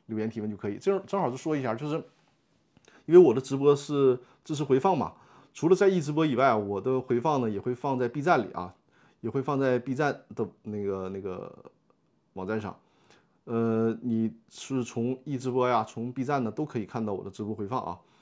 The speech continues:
如果是看，另外一个音频的回放，音频的回放呢就在喜马拉雅F M我的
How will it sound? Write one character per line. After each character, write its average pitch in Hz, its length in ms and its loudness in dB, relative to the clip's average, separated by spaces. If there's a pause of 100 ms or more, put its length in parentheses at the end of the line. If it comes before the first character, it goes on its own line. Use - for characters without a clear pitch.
(240)
如 170 180 2
果 147 140 6
是 127 120 -8
看， - 300 -2
另 170 160 4
外 214 100 6
一 185 60 4
个 175 80 4
音 247 240 4
频 226 160 2
的 127 80 2
回 120 140 0
放， 127 240 0
音 190 160 2
频 147 160 0
的 147 80 0
回 131 120 2
放 135 220 0
呢 123 80 0
就 123 160 -4
在 120 220 0
喜 131 180 -8
马 131 140 2
拉 127 160 4
雅 117 80 2
F 120 180 -2
M 120 220 -2
我 101 160 -2
的 117 200 -4